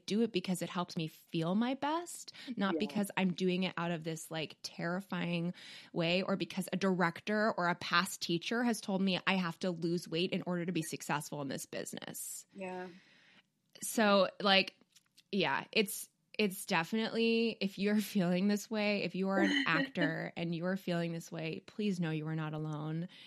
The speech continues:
Speaker 1: And please know that you don't need to freaking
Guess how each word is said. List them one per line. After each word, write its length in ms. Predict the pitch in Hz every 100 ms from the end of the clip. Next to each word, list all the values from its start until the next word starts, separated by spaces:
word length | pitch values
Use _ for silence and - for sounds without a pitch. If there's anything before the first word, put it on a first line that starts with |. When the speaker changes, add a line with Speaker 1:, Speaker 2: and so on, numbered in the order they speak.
| - - -
Speaker 1:
And 300 | 175 175 -
please 320 | - 214 208
know 360 | 190 175 196
that 180 | 208 170
you 120 | 185
don't 180 | 202 240
need 460 | 190 180 180 269 349 - - - _
to 120 | -
freaking 800 | 226 - 190 - 196 185 185 160